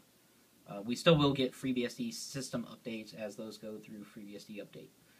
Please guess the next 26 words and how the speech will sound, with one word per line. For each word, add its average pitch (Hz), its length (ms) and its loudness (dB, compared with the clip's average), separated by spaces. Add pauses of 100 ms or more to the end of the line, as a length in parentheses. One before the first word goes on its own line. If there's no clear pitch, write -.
(400)
Uh, 104 160 -10
now 113 200 -2
I'm 120 80 -2
going 113 180 -4
to 107 320 -10
stop 110 400 -6
here 113 160 -8
for 113 100 -12
a 113 40 -6
minute 123 260 -4
and 104 260 -10
add 107 160 -6
my 110 120 -6
lines 90 320 -10
in. - 200 -18 (880)
So 127 360 0
back 156 320 2
on 147 80 0
the 131 80 0
page, 123 520 -2 (120)
we're 123 80 -6
gonna 120 120 -6
read 120 200 -4
the 113 320 -4 (240)
example 123 580 -2
for 107 280 -10